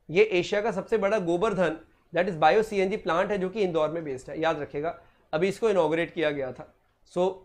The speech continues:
this is again a very big move towards the, uh, proper, जैसे हम लोग बात करते हैं,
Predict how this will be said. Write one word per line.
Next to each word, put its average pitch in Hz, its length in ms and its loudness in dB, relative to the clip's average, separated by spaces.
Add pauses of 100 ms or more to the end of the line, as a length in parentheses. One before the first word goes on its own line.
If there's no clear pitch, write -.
this 180 240 -2
is - 380 -2
again 185 320 4 (400)
a 165 80 4
very 196 220 2 (100)
big 214 260 2
move 208 180 2
towards 180 400 2
the, 262 160 2 (760)
uh, 156 180 6 (300)
proper, 214 560 4
जैसे 185 240 -2
हम 208 100 -2
लोग 208 100 0
बात 185 240 4
करते 190 300 -2
हैं, 180 380 4